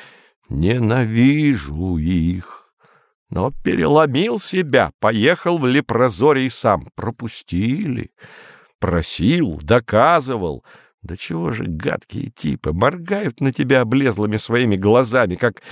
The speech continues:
на воробья какого-нибудь, словно тебя здесь и нет. Он наклонился к Виктору и прошептал:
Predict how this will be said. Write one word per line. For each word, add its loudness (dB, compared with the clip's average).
на 6
воробья 4
какого-нибудь, -2
словно 0
тебя 4
здесь 0
и 4
нет. 0
Он 2
наклонился 0
к -10
Виктору 0
и 2
прошептал: 0